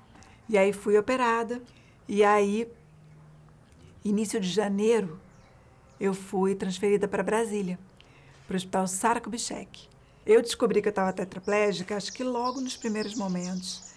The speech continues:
que eu deixei de tomar o sedativo. Aí eu lembro que logo nos primeiros dias mandaram um psicólogo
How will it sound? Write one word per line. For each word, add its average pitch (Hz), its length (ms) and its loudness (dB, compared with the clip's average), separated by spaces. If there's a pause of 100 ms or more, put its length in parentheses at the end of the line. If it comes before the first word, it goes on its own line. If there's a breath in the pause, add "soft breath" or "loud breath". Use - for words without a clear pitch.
(380 loud breath)
que - 100 0
eu 208 40 2
deixei 208 300 6
de 208 100 -2
tomar 208 240 4
o 202 60 4
sedativo. 196 880 -2 (680 loud breath)
Aí 196 300 2
eu 208 80 8
lembro 214 220 0
que 233 60 -2
logo 220 200 6
nos 247 160 -2
primeiros 247 240 -2
dias 202 140 2
mandaram 208 380 2
um 196 40 -6
psicólogo 208 680 -2